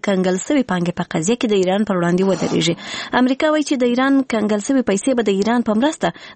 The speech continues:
د ترسره سوي تروریستي پیښو د قربانیانو کورنیو ته ورکوي. دا موضوع احمد تکل تعقیب کړې ده چې همدا اوس راسره، اه، په سټوډیو کې دی. تکل صاحب، خپرونې ته ښه راغلی. که دا راته ووایاست چې متحده ایالات به د عدالت په نړیواله محکمه کې د ایران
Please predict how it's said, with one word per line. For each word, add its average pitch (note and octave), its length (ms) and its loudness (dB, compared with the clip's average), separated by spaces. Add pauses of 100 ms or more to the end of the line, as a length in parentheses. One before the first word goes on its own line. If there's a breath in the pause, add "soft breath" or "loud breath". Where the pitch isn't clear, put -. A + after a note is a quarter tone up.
د A#3 240 2
ترسره A3+ 260 0
سوي B3 240 0
تروریستي G#3 600 0 (140)
پیښو D4 360 2
د E3+ 140 -4
قربانیانو F3+ 400 2
کورنیو G#3 500 2
ته E3+ 140 0
ورکوي. E3+ 320 -2 (640 loud breath)
دا G#3+ 60 2
موضوع G#3+ 420 2 (240)
احمد G3+ 320 -2
تکل B3+ 200 -2
تعقیب G#3+ 280 -2
کړې A#3 260 0
ده C#4 60 2
چې C4 100 -4
همدا G#3 180 2
اوس G3 140 -2
راسره، F#3 300 0
اه، E3+ 400 0 (340)
په F#3+ 60 0 (100)
سټوډیو G3 320 0
کې C4 140 0
دی. A#3 100 2
تکل G3+ 200 -6
صاحب، F#3+ 220 -6
خپرونې F#3 320 0
ته G3 100 -4
ښه F#3+ 180 -2
راغلی. F3+ 200 0 (800 loud breath)
که F4 60 2
دا F#4+ 100 0
راته F#4+ 180 -2
ووایاست F4 220 2
چې C4 320 2
متحده A#3+ 320 0
ایالات D#4+ 280 2
به B3 80 0
د G#3+ 80 0 (120)
عدالت A3+ 320 -2
په - 20 2
نړیواله G3+ 540 2
محکمه G3+ 260 0
کې F#3 140 -2 (340 loud breath)
د A3 40 0
ایران C#4 300 2